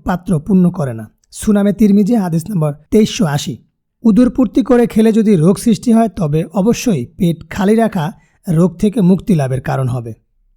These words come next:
তিন, ধৈর্য ও দৃঢ়তা। রোজা রাখলে মানুষের ভেতর ধৈর্য ও দৃঢ়তা তৈরি হয়, যা মনুষ্যত্ব বিকাশে অত্যন্ত গুরুত্বপূর্ণ। রোজাদারদের সামনে বাহারি রকম সুস্বাদু ও উপাদেয় খাবার উপস্থিত থাকার পরেও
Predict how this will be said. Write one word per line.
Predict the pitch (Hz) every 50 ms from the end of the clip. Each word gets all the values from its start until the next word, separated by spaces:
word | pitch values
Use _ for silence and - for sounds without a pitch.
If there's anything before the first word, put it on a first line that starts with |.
| _ -
তিন, | 254 240 220 180 156
ধৈর্য | 135 165 196 220 208 180 226
ও | 214 208
দৃঢ়তা। | 196 143 160 156 151 143 139 120 107 101 - _ _ _ _ -
রোজা | 160 185 190 233 240
রাখলে | 233 240 233 - 277 269
মানুষের | 233 208 196 208 - - 220
ভেতর | 220 196 226 226
ধৈর্য | 170 147 165 190 196 180 170 180
ও | 190 170 190 220
দৃঢ়তা | 190 160 180 185 185 - 196
তৈরি | - - 165 156 143 147
হয়, | 123 123 123 110 107 - -
যা | 160 156 175 170 175
মনুষ্যত্ব | 160 170 185 202 196 - 240 - - 247
বিকাশে | 175 156 165 160 - 165 - - 277
অত্যন্ত | 214 214 - - 254 226 - 226
গুরুত্বপূর্ণ। | 160 139 147 147 143 147 170 143 147 147 131 123 113 113 _ _ _ _ _ _ _ _ _ _ _ -
রোজাদারদের | - 185 196 220 208 180 175 175 160 156 190 190
সামনে | 185 - 170 139 131 135 151 202 269
বাহারি | 202 139 143 160 170 175 190 208
রকম | 196 202 185 - 202
সুস্বাদু | 190 - - 220 208 - - 196 147 131 135 139 160
ও | 131 131 139 156 -
উপাদেয় | - 190 180 214 196 180 214 214 214
খাবার | 208 - 185 175 170 180 170
উপস্থিত | 175 180 - 214 - - 233 -
থাকার | 202 208 175 202 185
পরেও | - - 151 135 127 131 165